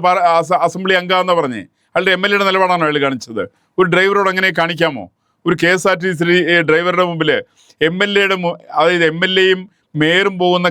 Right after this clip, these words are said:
കാറിൻ്റെ മുമ്പിൽ ഈ തരത്തിൽ കെ എസ് ആർ ടി സി ബസ് ഓടിക്കാൻ പാടില്ലെന്ന് അങ്ങനെ വല്ല ചട്ടമുണ്ടോ? ഈ ചട്ടമൊന്നുമില്ലല്ലോ. ഈ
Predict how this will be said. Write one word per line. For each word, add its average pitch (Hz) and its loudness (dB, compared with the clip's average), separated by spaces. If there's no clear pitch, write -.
കാറിൻ്റെ 175 0
മുമ്പിൽ 165 0
ഈ - 4
തരത്തിൽ 185 0
കെ 160 4
എസ് 165 -4
ആർ 180 0
ടി 185 -4
സി 175 -4
ബസ് 160 -2
ഓടിക്കാൻ 170 0
പാടില്ലെന്ന് 160 -2
അങ്ങനെ 202 -2
വല്ല 190 4
ചട്ടമുണ്ടോ? 143 -2
ഈ 196 0
ചട്ടമൊന്നുമില്ലല്ലോ. 196 0
ഈ 220 4